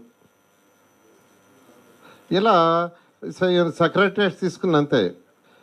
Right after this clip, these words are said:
సెక్రటేరియట్ బిల్డింగ్స్ తీసుకున్నా, ఏదైతే సివిల్ వర్క్, ఎలక్ట్రికల్ వర్క్, ప్లంబర్ వర్క్ తీసుకుంటే అది నాలుగు వేల మూడు వందల ఎనభై రెండు.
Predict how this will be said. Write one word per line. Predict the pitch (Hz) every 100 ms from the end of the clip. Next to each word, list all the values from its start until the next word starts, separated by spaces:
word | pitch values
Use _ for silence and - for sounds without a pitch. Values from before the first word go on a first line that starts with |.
| _ _ -
సెక్రటేరియట్ | 123 156 151 180 175
బిల్డింగ్స్ | 151 151 156 -
తీసుకున్నా, | 147 - 165 127 104 127 190 208 - _ - _ -
ఏదైతే | 131 160 170 165 160 151
సివిల్ | - 123 147
వర్క్, | 160 156 147 - 165 180 185 -
ఎలక్ట్రికల్ | 117 127 131 151 151
వర్క్, | 143 135 165 165 175 180 _ - _ -
ప్లంబర్ | 123 131 156
వర్క్ | 160 151 147 143
తీసుకుంటే | 135 123 - 143 175 147 123 135 143 147 _ - - -
అది | 143 165 135 135 147 160 _ _ _ _ _ -
నాలుగు | 123 147 170 160
వేల | 160 160 156
మూడు | 151 131
వందల | 135 131
ఎనభై | 113 113
రెండు. | 110 101 107 117